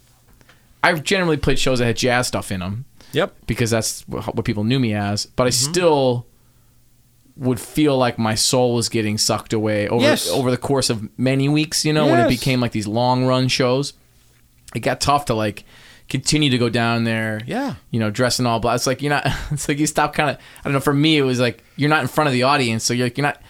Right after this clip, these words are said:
Speaker 1: I'm not, I wasn't taking care of myself in the same way. I'm not, like, looking how I usually look when I go out and play.
Speaker 2: Mm-hmm.
Speaker 1: And so I,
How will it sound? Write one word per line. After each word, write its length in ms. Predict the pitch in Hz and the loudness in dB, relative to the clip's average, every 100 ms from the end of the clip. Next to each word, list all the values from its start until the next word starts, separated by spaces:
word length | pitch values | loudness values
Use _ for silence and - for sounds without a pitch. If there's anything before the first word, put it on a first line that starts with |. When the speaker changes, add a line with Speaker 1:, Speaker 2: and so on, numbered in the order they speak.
| - _ _ _ - | -20 _ _ _ -2
Speaker 1:
I'm 140 | 147 | 0
not, 100 | - | 2
I 40 | |
wasn't 240 | 156 151 131 | 2 0 0
taking 240 | 139 127 | 0 0
care 220 | 120 131 131 | -2 2 2
of 60 | |
myself 320 | 131 123 131 | 2 2 0
in 60 | 123 | 0
the 60 | 123 | -2
same 280 | 131 123 | 0 0
way. 260 | 120 120 120 | 2 2 2
I'm 80 | 123 | 0
not, 80 | 117 | 0
like, 120 | 113 | -2
looking 320 | 113 120 127 | -2 -2 2
how 240 | 120 117 117 | 2 2 2
I 60 | |
usually 300 | 117 117 117 | 0 0 -2
look 280 | 117 117 117 | 0 -2 0
when 100 | 117 | -2
I 60 | 117 | -2
go 140 | 110 | 0
out 120 | 107 | 0
and 100 | 104 | 0
play. 500 | 104 131 120 117 113 - | 0 2 2 0 -2 -4
Speaker 2:
Mm-hmm. 360 | 120 120 165 220 - - | -6 -4 -4 -6 -10 -8
Speaker 1:
And 80 | 127 | -2
so 120 | 139 | 2
I, 120 | 127 | 0